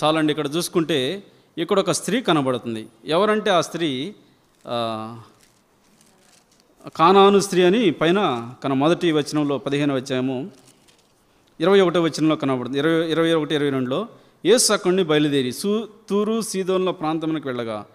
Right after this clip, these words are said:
ఇదిగో ఆ ప్రాంతం నుండి కానాను స్త్రీ ఒకటి వచ్చి" అనే మాట కనబడుతుంది.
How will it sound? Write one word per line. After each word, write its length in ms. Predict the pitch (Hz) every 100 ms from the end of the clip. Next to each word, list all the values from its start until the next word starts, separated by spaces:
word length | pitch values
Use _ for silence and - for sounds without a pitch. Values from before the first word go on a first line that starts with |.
| _ _ _ -
ఇదిగో 240 | 156 196 202
ఆ 100 | 180
ప్రాంతం 360 | 165 180 196
నుండి 160 | 190 180
కానాను 460 | 175 165 185 190 180
స్త్రీ 200 | 180 165
ఒకటి 240 | 143 131
వచ్చి" 720 | 127 123 - - 135 123 117
అనే 120 | 131 127
మాట 180 | 131
కనబడుతుంది. 600 | 120 117 110 104 - 104